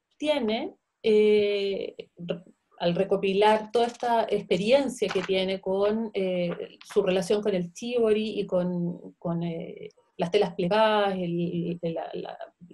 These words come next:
la masificación, este uso industrial de las telas, una propuesta que es, es la, es de las últimas cosas que ha realizado, se llama Reality Lab.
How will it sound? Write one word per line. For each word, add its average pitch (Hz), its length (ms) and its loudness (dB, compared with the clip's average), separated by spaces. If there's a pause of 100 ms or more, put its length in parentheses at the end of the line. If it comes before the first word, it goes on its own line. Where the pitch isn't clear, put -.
(240)
la 170 160 -2
masificación, 196 1080 0
este 190 380 -2
uso 196 240 -2
industrial 208 640 0
de 190 80 -4
las 175 180 -8
telas, 214 340 -4 (400)
una 233 240 -2
propuesta 262 800 -2
que 240 400 -4
es, 214 380 0
es 196 200 -4
la, 190 300 -2
es 196 140 -6
de 190 140 -4
las 180 160 0
últimas 208 720 -6
cosas 214 300 -8
que 233 140 -6
ha 220 160 2
realizado, 226 760 -2 (300)
se - 180 -2
llama 220 200 2
Reality 220 540 -2
Lab. 185 260 0